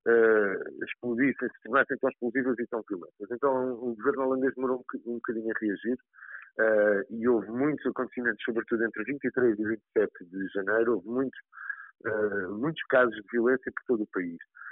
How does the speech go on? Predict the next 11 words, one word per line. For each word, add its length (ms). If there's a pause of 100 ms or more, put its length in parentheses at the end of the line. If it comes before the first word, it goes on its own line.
(340)
A 40
partir 300
daí, 480
eh, 440
há 120
a 60
montagem 440
de 100 (120)
fortes 320 (120)
dispositivos 500 (100)
policiais, 560